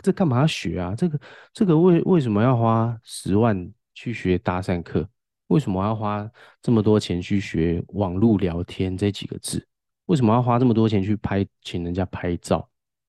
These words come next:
对不对？但是对于，对于说你就是没有这样搭讪能力的人，没有泡妞能力的人来讲的话，对于他们来说，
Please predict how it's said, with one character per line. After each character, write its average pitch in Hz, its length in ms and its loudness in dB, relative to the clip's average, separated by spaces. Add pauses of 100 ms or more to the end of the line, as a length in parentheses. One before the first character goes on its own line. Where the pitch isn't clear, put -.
(360)
对 185 80 4
不 196 60 6
对？ 175 100 4 (240)
但 220 120 2
是 220 100 4 (140)
对 214 220 4
于， 87 320 -2 (280)
对 226 160 6
于 101 200 0
说 117 380 -6 (460)
你 107 160 -2
就 151 120 -2
是 156 80 -2
没 139 120 2
有 98 100 2
这 113 100 -4
样 110 160 -2
搭 107 160 -4
讪 113 140 -4
能 95 240 0
力 160 140 2
的 - 100 -4
人， - 180 -12 (100)
没 135 100 -6
有 135 80 -6
泡 - 260 -2
妞 139 120 2
能 107 200 2
力 147 140 0
的 90 120 0
人 67 240 -6
来 95 180 -8
讲 - 220 -4
的 - 100 -10
话， - 300 -2 (960)
对 180 140 4
于 110 80 4
他 147 240 -2
们 143 140 4
来 87 140 0
说， 90 300 -8